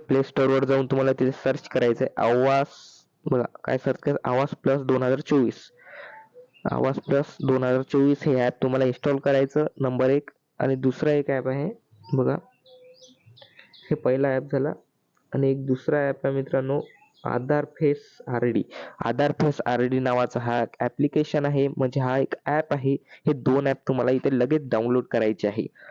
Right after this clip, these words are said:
बघा, हे दोन ॲप तुम्हाला डाउनलोड करायचे. हे ॲप कसे दिसतात, तर चला आपण हे बघूया. बघा, तर बघा, सर्वप्रथम आवाज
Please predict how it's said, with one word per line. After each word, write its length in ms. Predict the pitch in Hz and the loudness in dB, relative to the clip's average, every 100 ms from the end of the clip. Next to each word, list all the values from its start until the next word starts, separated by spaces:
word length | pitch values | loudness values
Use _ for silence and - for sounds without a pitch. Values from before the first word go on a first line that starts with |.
| - _ _ _ - _ | -20 _ _ _ -20 _
बघा, 280 | 123 120 104 - _ _ _ _ _ 605 605 587 _ _ _ - _ _ _ _ - - | 0 0 0 -4 _ _ _ _ _ _ _ _ _ _ _ -20 _ _ _ _ -8 -2
हे 100 | 135 | 0
दोन 280 | 135 139 | 2 2
ॲप 100 | 139 131 | 2 0
तुम्हाला 340 | 135 131 131 123 | -2 0 0 0
डाउनलोड 420 | 123 117 123 123 | 2 2 2 0
करायचे. 340 | - 107 110 | 2 2 2
हे 120 | 120 131 | 0 -2
ॲप 180 | 127 - | -2 -4
कसे 200 | 131 151 | -2 -2
दिसतात, 300 | 139 - 135 | -2 -2 -4
तर 200 | 131 143 | -4 -10
चला 260 | 120 127 120 | -2 0 0
आपण 200 | 131 123 | 0 -2
हे 60 | |
बघूया. 380 | 120 120 117 107 | 0 0 2 2
बघा, 220 | 117 - - _ _ _ _ _ _ - - - - - - - _ | 0 -4 -10 _ _ _ _ _ _ -20 -20 -20 -14 -14 -14 -18 _
तर 60 | 143 | -4
बघा, 180 | 139 120 - | -2 -4 -4
सर्वप्रथम 500 | 147 151 156 156 160 - | 0 0 0 0 -2 -2
आवाज 280 | 110 127 | 0 0